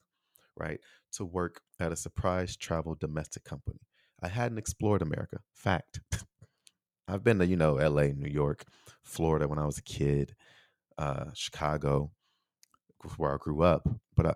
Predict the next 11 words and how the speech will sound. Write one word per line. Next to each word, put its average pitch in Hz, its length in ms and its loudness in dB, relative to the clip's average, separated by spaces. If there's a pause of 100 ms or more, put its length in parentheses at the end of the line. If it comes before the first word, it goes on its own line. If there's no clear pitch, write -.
(180)
like, 73 200 -6
you 78 60 -6
know, - 300 -8
in 71 300 -10 (200)
places 82 260 0
in 73 80 -2
the 69 80 -2
Midwest 76 460 -2
on 71 100 -2
driving 78 440 4
trips. - 340 -8